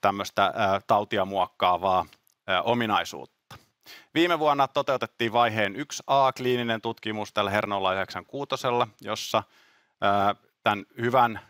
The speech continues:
turvallisuusprofiilin lisäksi, ää, pystyttiin osoittamaan tehokas,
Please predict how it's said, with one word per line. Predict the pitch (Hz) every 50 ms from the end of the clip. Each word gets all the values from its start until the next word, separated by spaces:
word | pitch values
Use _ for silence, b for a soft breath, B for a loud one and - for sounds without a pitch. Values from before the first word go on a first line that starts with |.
| _ _
turvallisuusprofiilin | - 139 165 185 170 170 160 147 131 151 139 - - 143 139 - - 139 127 127 127
lisäksi, | 127 131 - 139 127 120 - - - - _ _ _ _ -
ää, | 110 113 113 110 110 107 _ _ _ _ _ _ _
pystyttiin | - 110 107 117 120 - - 120 113
osoittamaan | 120 117 117 127 117 - - 120 113 110 107 107 -
tehokas, | - 123 113 120 107 - 113 107 - - B